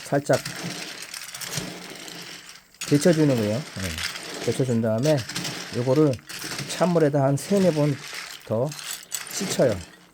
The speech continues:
그러면은 딱지를 거의 한 팔십 프로 내지 구십 프로가 다 떨어집니다.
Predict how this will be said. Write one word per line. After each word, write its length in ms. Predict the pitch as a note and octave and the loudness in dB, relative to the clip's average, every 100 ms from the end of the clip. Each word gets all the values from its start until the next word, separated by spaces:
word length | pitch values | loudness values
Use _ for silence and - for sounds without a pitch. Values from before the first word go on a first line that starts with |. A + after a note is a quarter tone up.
| - | -8
그러면은 420 | A#2 A#2 B2+ D3 - - - | -2 0 2 2 0 -10 -4
딱지를 480 | - - - F3 E3+ A2 - - - - - - - - - - - - - - - - - | -4 -2 0 2 2 0 -10 -16 -14 -14 -12 -12 -12 -12 -14 -16 -16 -16 -16 -18 -14 -12 0
거의 180 | A#2+ C#3 | 4 6
한 180 | C#3 C#3 | 4 2
팔십 300 | G#3+ G#3 G3 | 2 2 0
프로 180 | E3+ | 2
내지 240 | D#3 C3 B2+ | 4 4 0
구십 300 | - D3+ D3 | -2 -2 0
프로가 260 | D3+ B2+ C3 - - | 2 2 0 -4 -8
다 120 | B2 | -6
떨어집니다. 640 | - E3 D3+ A#2 F#2+ F2+ | 0 0 2 0 -4 -8